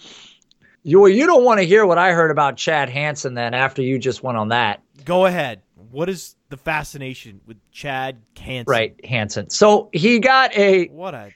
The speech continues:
Speaker 2: terrible name, by the way. At least Malachi Dupree has a cool name. At least Dede Westbrook has a cool name. At least Amara Darboh has a cool name.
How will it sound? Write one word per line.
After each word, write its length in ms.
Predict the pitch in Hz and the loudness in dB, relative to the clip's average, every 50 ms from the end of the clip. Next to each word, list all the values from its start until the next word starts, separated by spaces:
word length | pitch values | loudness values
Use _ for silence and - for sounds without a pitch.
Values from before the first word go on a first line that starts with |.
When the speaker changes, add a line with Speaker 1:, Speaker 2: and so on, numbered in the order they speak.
| _ _ _ | _ _ _
Speaker 2:
terrible 720 | - - - 147 151 156 160 165 165 160 143 147 135 120 | -20 -20 -16 -10 -6 -6 -4 -4 -4 -6 -6 -8 -10 -10
name, 360 | 113 110 113 110 107 104 101 | -10 -12 -12 -12 -12 -14 -14
by 160 | 98 98 95 | -16 -16 -16
the 60 | 98 95 | -16 -16
way. 100 | 98 90 - _ - | -18 -20 -20 _ -16
At 100 | - 175 | -12 -10
least 200 | 302 311 - - | -10 -10 -10 -10
Malachi 640 | 160 160 170 190 208 208 202 - - - 196 180 160 | -6 -4 -4 -2 -2 -4 -6 -8 -8 -8 -6 -6 -6
Dupree 460 | 135 135 - - - 151 151 143 127 | -8 -10 -14 -12 -10 -8 -8 -8 -8
has 140 | 127 120 - | -10 -12 -14
a 40 | 113 | -18
cool 360 | - - - 156 139 131 120 | -20 -18 -18 -16 -14 -14 -12
name. 380 | 113 120 120 113 107 98 95 - _ _ - | -10 -10 -10 -10 -10 -12 -14 -18 _ _ -18
At 140 | 175 - 160 | -14 -10 -8
least 280 | 254 269 - - 104 - | -8 -8 -10 -12 -12 -10
Dede 320 | 143 160 180 185 170 147 | -8 -6 -6 -6 -6 -6
Westbrook 560 | 117 113 123 147 - - - - 107 98 - | -6 -4 -6 -6 -6 -8 -14 -16 -16 -14 -12
has 180 | 147 135 123 107 | -10 -12 -12 -12
a 60 | 104 | -16
cool 360 | - - - 139 127 120 113 | -20 -18 -16 -14 -14 -14 -12
name. 400 | 107 110 117 117 110 104 95 95 - _ _ 165 - | -12 -12 -12 -12 -12 -12 -16 -18 -20 _ _ -16 -10
At 80 | 131 | -10
least 200 | 175 269 262 - | -8 -8 -10 -10
Amara 500 | - 147 139 135 147 160 175 175 156 131 | -12 -10 -6 -4 -2 -2 0 -2 -2 -4
Darboh 720 | 110 _ 131 123 127 123 120 113 104 120 127 135 123 110 107 | -6 _ -6 -4 -4 -4 -4 -6 -4 -4 -2 -2 -4 -4 -6
has 120 | 107 104 | -10 -12
a 60 | 101 101 | -16 -20
cool 400 | _ - - 143 131 127 120 110 | _ -14 -12 -10 -10 -10 -12 -12
name. 460 | 110 110 120 117 107 98 92 90 | -12 -12 -12 -12 -12 -14 -16 -18